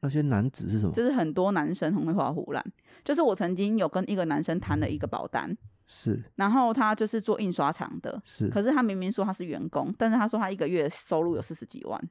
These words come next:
Speaker 1: 是。
Speaker 2: 然后叫他，就是问他保单，他说：“嗯，这个很好，这个很好。”就，就一定是没有签约的啦。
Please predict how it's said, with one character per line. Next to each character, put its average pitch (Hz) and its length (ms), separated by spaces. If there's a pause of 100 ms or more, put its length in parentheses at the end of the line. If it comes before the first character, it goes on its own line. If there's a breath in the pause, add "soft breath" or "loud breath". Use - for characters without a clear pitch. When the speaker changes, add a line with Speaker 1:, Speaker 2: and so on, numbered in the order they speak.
(260)
Speaker 1:
是。 - 680 (600)
Speaker 2:
然 - 140
后 233 160
叫 214 140
他， 196 380
就 208 100
是 196 360 (160)
问 214 120
他 180 140
保 143 160
单， 160 120
他 208 120
说 226 140
：“嗯， 202 100
这 240 80
个 214 100
很 196 160
好， 170 100
这 190 120
个 175 140
很 170 120
好。” - 120 (540 loud breath)
就， 233 120 (120)
就 330 200
一 240 100
定 240 100
是 262 80
没 226 80
有 185 80
签 175 180
约 165 140
的 151 120
啦。 78 200